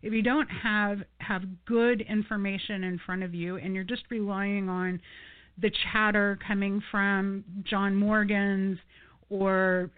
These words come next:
uh, Abigail Spanberger or, you know, whoever is yelling the loudest about socialism right now, uh, if you depend on that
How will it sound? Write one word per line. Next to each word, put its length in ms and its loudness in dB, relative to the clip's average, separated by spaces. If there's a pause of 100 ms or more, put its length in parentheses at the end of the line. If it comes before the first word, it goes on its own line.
uh, 200 0
Abigail 440 0 (140)
Spanberger 920 0 (340)
or, 180 0
you 160 0
know, 80 2
whoever 460 0
is 80 2 (180)
yelling 380 0
the 80 -2
loudest 420 -4
about 300 -6 (240)
socialism 680 -4
right 200 -4
now, 200 -4 (1000)
uh, 320 4 (1000)
if 80 0
you 100 2
depend 400 0
on 200 4
that 380 2